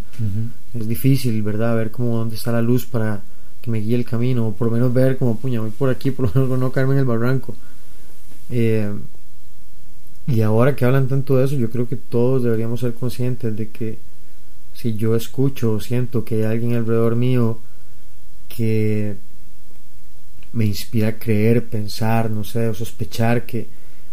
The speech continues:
Speaker 2: esta persona tal vez está pensando como en, en quitarse la vida, o como hacer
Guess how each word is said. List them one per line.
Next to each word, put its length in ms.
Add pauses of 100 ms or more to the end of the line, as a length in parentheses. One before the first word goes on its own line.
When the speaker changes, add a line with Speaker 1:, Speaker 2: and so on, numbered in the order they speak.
(180)
Speaker 2:
esta 140
persona 340
tal 120
vez 120
está 180
pensando 560
como 340
en, 220 (520)
en 100
quitarse 460
la 140
vida, 360
o 80
como 280
hacer 440